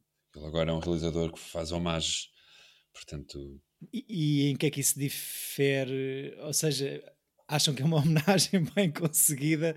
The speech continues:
Speaker 2: ou é uma imitação, como estavam a dizer? Ah, ou, imagino que não gosto, não go-, não, não
Speaker 1: Não,
Speaker 2: gosto.
Speaker 1: eu acho que, eu acho que aquilo funciona.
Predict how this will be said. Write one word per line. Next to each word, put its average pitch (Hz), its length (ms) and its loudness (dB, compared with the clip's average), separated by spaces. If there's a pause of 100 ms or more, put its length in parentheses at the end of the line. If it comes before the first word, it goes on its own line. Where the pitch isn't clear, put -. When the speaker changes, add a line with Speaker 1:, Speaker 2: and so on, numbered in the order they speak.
(440)
Speaker 2:
ou 139 220 4
é 135 40 6
uma 139 200 4
imitação, 135 520 2
como 120 200 -6
estavam 120 320 -6
a 117 40 -6
dizer? 120 600 -2 (1000)
Ah, 110 720 -10
ou, - 220 -12 (640)
imagino 135 340 -2
que 131 100 -6
não 147 140 2
gosto, 147 360 4
não 139 160 2
go-, 139 140 2
não, 139 500 -4
não - 0 -
Speaker 1:
Não, 135 140 -6
Speaker 2:
gosto. 262 280 6
Speaker 1:
eu 127 140 6
acho 113 240 2
que, 120 80 -2 (540)
eu 107 120 2
acho 95 140 4
que 92 60 -8
aquilo 85 140 -6
funciona. 107 540 -4